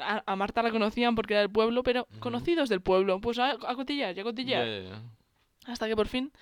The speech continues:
Speaker 1: dice uno, eh, viene uno con coche y brum, casi derrapa. "Aquí estamos, no sé qué. Me he traído a Sara", o algo así se llamaba, "que justo estaba en, en casa".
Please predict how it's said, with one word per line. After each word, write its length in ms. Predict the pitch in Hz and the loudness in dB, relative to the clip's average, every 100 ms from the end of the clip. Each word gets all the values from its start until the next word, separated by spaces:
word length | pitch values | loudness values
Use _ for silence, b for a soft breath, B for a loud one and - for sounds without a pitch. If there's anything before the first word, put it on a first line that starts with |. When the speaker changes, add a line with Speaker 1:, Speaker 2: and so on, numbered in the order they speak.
| B - | B -8
Speaker 1:
dice 220 | 226 214 | -4 -2
uno, 380 | 196 180 170 - | -2 -4 -6 -8
eh, 540 | - 214 214 208 202 - | -6 -4 -4 -4 -6 -10
viene 360 | 190 196 220 | -8 -4 -2
uno 120 | 226 220 | -2 -2
con 140 | 196 | -2
coche 280 | 202 214 190 | -2 -2 -6
y 20 | |
brum, 720 | 180 208 269 285 233 175 143 - | -8 -8 -4 -2 -2 -4 -10 -12
casi 300 | - 202 196 | -8 -2 2
derrapa. 500 | 180 185 175 214 233 B B B B B B B | 2 4 2 2 0 B B B B B B B
"Aquí 220 | - - | -8 -4
estamos, 320 | 262 285 269 233 | -2 0 0 0
no 80 | 220 | -2
sé 100 | 233 | -2
qué. 160 | 262 | -2
Me 120 | 233 | 0
he 40 | 254 | 0
traído 340 | 277 277 262 | 0 0 0
a 80 | 226 | 0
Sara", 440 | - 254 269 277 339 277 - | -2 -2 0 -2 -4 -12 -16
o 120 | 220 | -8
algo 160 | 190 196 | -6 -6
así 160 | - 190 | -8 -4
se 100 | 180 | -2
llamaba, 400 | 190 214 240 269 b b b _ | 0 0 -2 -6 b b b _
"que 100 | 220 | -6
justo 380 | 214 269 - 302 | -4 -4 -4 -6
estaba 340 | - 254 254 | -2 0 2
en, 240 | 247 226 208 | 2 0 -2
en 120 | 196 | -4
casa". 320 | 208 196 - | -2 -2 -4